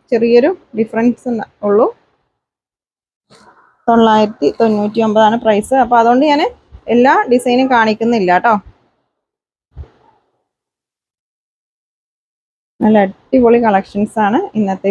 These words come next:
വീഡിയോയിൽ കാണിക്കുന്നത്. ഇത് മെറൂൺ ഷെയ്ഡ് ആണ്, റെഡ് അല്ല, ഡാർക്ക് മെറൂൺ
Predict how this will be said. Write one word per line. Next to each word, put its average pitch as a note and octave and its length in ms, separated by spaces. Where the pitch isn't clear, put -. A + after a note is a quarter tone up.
വീഡിയോയിൽ F#3+ 380
കാണിക്കുന്നത്. F#3+ 540
ഇത് A#3 100
മെറൂൺ A3 260
ഷെയ്ഡ് A#3 280
ആണ്, A#3 140
റെഡ് G#3 320
അല്ല, G#3 200
ഡാർക്ക് G3 300
മെറൂൺ G3 260